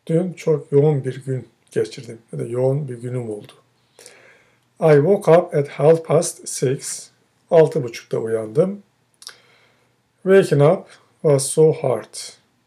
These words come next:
Uyanmak çok zor. "That I needed to wash my face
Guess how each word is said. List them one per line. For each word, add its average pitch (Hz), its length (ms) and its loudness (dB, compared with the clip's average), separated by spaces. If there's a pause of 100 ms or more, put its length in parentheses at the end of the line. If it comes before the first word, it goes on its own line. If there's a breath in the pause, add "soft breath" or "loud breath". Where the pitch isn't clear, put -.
(320)
Uyanmak 156 720 0 (840)
çok 151 500 -2 (1120)
zor. 131 520 0 (960)
"That 139 160 -4
I 135 240 4
needed 170 300 0
to 143 280 2
wash - 160 -8
my 117 260 -8 (320)
face 165 540 0